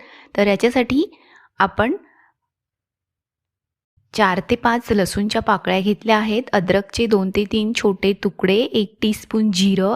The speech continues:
एक टीस्पून सोप आणि पाच ते सहा लाल मिरच्या, हे आपण मिक्सरला वाटून घेतलं आहे. इथे आपण कैऱ्या घेतल्या आहेत, तर कैऱ्या आपल्याला स्वच्छ धुवून घ्यायच्या आहेत आणि याची साल काढून घ्यायची आहे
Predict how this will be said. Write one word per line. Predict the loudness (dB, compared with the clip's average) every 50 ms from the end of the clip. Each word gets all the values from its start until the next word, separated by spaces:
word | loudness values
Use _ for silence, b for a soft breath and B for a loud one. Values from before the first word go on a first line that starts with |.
| -2 -2
एक | -2 -2 -4 -6 _ -4
टीस्पून | -4 -4 -4 -6 -6 -6 -4 -4 -4
सोप | -2 -2 0 2 2 2 0 -2 -4 -4 B B B B B B B B B -2
आणि | -2 -2 -2 -4
पाच | -2 0 0 0 0 -2 -8 -10 _ -4
ते | -2
सहा | -2 -2 -2 0 0 0 0 0
लाल | 0 0 0 0 0 0 0
मिरच्या, | 0 2 0 0 0 -2 -2 0 0 0 -2 -6 B B B B B B
हे | 0 2
आपण | 2 2 2 0 0 2
मिक्सरला | 0 0 -2 -4 -4 -2 -2 0 0 0 0 0
वाटून | 0 0 0 0 0 0 0 0 2
घेतलं | 2 2 0 0 0 2 2 2
आहे. | 2 2 0 2 2 0 0 -2 b b b b b b b b _ -20 -20 -8 _ -4
इथे | -2 2 2 2
आपण | 2 2 0 0 -2 -2
कैऱ्या | -2 0 0 2 2 2 2 2 2
घेतल्या | 0 0 -2 0 0 0 0
आहेत, | 0 0 0 0 -2 -2 -4 B B B B B B B -2
तर | 0 2 2 2 2
कैऱ्या | 2 2 0 2 2 2 2 0
आपल्याला | 0 0 0 0 0 0 0 -2
स्वच्छ | -2 -2 -6 -6 -4 -4 -4
धुवून | -2 2 2 2 2 2 0
घ्यायच्या | 0 0 0 -2 -2 0 0 0
आहेत | 0 0 0 0 0 0 0
आणि | 0 0 0 0 -2
याची | -2 -4 -4 -4 -4 -4
साल | -4 -2 -2 0 0 0 0 0
काढून | 0 0 0 2 0 0
घ्यायची | 0 0 0 0 -2 -2 -2 0
आहे | 0 0 0 0 0 0